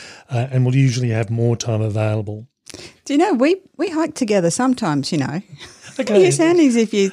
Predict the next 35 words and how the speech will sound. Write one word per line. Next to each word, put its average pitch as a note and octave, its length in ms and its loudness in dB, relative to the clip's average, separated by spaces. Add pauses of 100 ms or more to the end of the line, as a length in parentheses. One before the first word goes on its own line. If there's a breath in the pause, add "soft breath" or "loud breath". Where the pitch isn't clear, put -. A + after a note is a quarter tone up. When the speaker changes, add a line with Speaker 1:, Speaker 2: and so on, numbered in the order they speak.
Speaker 2:
do G#3 180 0
this G3 200 0
all G3 140 -4
y-, E3+ 140 -6 (360 loud breath)
on F#3+ 100 0
your F3+ 200 0
own. D#3 480 -6
Speaker 1:
Occasionally, A#2 760 -4
occasionally. A#2 600 -10
Speaker 2:
A-, - 40 -4
and G#3+ 180 2
when B3 240 4
we G#3+ 120 0
do, G#3+ 280 4
though, E3+ 260 -2
I, F3+ 200 -2 (120)
I F#3+ 140 -2
do G#3+ 220 2
agree F3 320 0
that D#3+ 120 0
we E3 80 -6
don't E3 240 0
have D#3+ 160 0
a D#3+ 60 -2
lot D#3+ 180 -2
of D3+ 80 -4
time D#3 320 -2
because E3+ 320 -2
while E3+ 240 -2
you're D#3+ 140 0
doing D#3 320 0
all D3+ 80 -2
the D3 100 -2
blogging, D#3 440 -2
I'm D#3 260 0